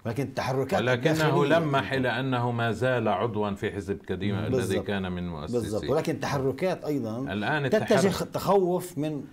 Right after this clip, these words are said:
Speaker 1: إمكانية عودته.
Speaker 2: التحركات، نعم،
Speaker 1: مم.
Speaker 2: التحركات الآن أوساط كثيرة من كديمة توجهت إليه وطلبته بالعودة،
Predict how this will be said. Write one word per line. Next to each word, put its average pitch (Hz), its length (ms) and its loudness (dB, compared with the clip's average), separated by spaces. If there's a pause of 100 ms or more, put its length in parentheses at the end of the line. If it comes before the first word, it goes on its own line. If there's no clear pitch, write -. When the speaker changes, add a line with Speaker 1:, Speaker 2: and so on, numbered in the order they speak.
Speaker 1:
إمكانية 131 260 -2
عودته. - 200 2
Speaker 2:
التحركات، 131 480 2
نعم، 82 340 0
Speaker 1:
مم. 62 60 -8
Speaker 2:
التحركات 104 880 -2
الآن 98 600 -4
أوساط 92 460 -6
كثيرة 80 480 -6
من 78 200 -10
كديمة 73 520 -10
توجهت 73 540 -10
إليه 73 240 -8
وطلبته 71 640 -12
بالعودة، 67 520 -14